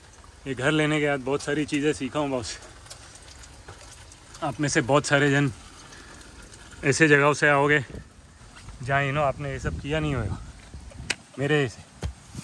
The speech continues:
तो शिंगल बॉस, एक चीज़ याद रखना, शिंगल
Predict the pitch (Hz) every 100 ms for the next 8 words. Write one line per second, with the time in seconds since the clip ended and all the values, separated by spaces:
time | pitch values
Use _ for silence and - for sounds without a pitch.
0 | - - - - - - - - - -
1 | - - - - - - - - - -
2 | - - - - - 151 131 - 165 190
3 | 190 170 175 147 151 - 170 165 160 156
4 | 151 143 - 139 139 160 156